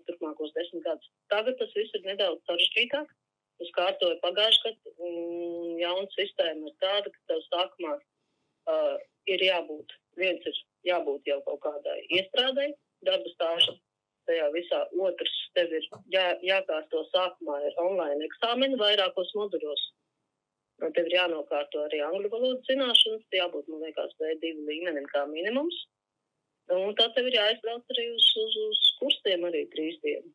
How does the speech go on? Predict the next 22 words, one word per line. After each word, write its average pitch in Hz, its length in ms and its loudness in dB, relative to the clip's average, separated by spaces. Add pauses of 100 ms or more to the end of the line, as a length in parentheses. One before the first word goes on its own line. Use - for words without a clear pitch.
(380)
Un 180 120 -2
arī 180 240 2
jānokārto 156 580 -2
eksāmens, 247 540 -2
un 175 80 -6
tad - 160 0
tev 254 160 2
ir - 80 2
atkārtot, 247 680 0
tev 220 180 0
atsūta, 247 540 -4 (580)
ā, 190 80 2 (760)
atsūta 196 540 0
vēl 185 220 4
vienu 165 320 -2
moduli, 175 400 -2
kas - 160 -6
ir 170 100 -6
tā - 180 -2
kā - 240 0
finish 269 360 2
modulis, 285 480 -2